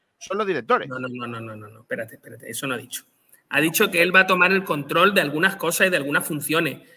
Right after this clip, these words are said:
Speaker 2: pero es que él ya tiene el control de esas
Speaker 1: Claro.
Speaker 2: funciones como, como director general.
Speaker 1: Sí, pero, pero escúchame, ¿pero tú crees que eso quiere decir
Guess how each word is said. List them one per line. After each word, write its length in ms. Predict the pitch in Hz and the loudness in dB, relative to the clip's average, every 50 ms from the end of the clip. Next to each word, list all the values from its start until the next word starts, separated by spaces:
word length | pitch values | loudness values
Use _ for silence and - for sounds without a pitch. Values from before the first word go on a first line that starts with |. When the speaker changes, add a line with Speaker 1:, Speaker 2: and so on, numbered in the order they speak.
| _ _ _ | _ _ _
Speaker 2:
pero 180 | 165 147 139 | 0 2 4
es 100 | 135 135 | 2 2
que 200 | 135 - 160 156 | 2 2 4 4
él 80 | 175 175 | 4 4
ya 140 | 175 170 160 | 4 2 2
tiene 160 | 170 175 180 | 2 0 0
el 100 | 175 160 | 0 0
control 400 | 160 151 139 131 135 160 175 180 | -2 -4 -6 -2 0 2 2 4
de 60 | 156 151 | 2 2
esas 180 | 147 160 147 | 0 0 -2
Speaker 1:
Claro. 160 | - 131 143 | -4 -4 -4
Speaker 2:
funciones 260 | 143 151 151 143 139 143 | -2 -2 -2 -2 -4 -6
como, 340 | - 156 143 143 135 131 127 | -8 -6 -4 -4 -4 -4 -4
como 260 | 139 147 143 135 131 | -6 -6 -4 -4 -4
director 340 | 135 135 135 135 - 139 - | -4 -6 -6 -6 -6 -6 -6
general. 360 | - - 123 120 139 160 175 | -6 -12 -6 0 2 4 4
Speaker 1:
Sí, 100 | 175 185 | 4 4
pero, 160 | - 170 170 156 - - | 2 0 -4 -4 -6 -6
pero 160 | - 151 143 143 | -6 -4 -4 -4
escúchame, 480 | - - 180 170 - 190 175 175 156 | -4 -6 -8 -4 -2 -2 -2 -2 -4
¿pero 200 | 123 147 135 131 113 | -4 -4 -6 -6 -6
tú 120 | - 160 | -10 -8
crees 280 | 151 170 180 185 180 - | -4 -2 -2 -2 -2 -4
que 140 | - 180 | -4 -6
eso 220 | 180 160 - 175 160 | -6 -4 -6 -8 -6
quiere 180 | - 175 175 175 | -6 -4 -4 -2
decir 520 | 170 170 156 - - 175 175 165 147 147 | -2 -4 -4 -6 -6 -6 -6 -6 -8 -12